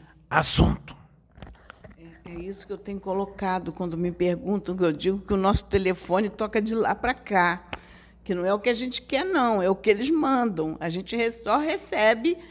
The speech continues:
Speaker 2: e se prepara pra aquilo que, que nós recebemos, que a gente, a gente sempre espera. O telefone toca de lá pra cá.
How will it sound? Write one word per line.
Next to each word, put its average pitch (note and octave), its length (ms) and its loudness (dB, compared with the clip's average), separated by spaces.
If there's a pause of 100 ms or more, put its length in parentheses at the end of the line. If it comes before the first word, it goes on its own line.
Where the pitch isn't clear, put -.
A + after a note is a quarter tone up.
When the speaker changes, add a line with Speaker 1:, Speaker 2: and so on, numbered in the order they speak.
(220)
Speaker 2:
e B3+ 240 -6
se B3 140 -4
prepara C#4+ 600 0
pra E4 160 -6
aquilo C#4+ 420 -2
que, F4 240 -2
que D4 340 -6 (180)
nós B3 260 -2
recebemos, C4 720 0
que - 100 -10
a F#3 60 -2
gente, G3 180 -4
a A3 80 -4
gente G3 240 -4
sempre D4+ 480 -4
espera. G3 500 2 (240)
O - 40 -20
telefone F#3 480 -4
toca G#3 380 -6
de F#3+ 120 -8
lá F#3+ 320 -2
pra - 220 -8
cá. F#3 380 -8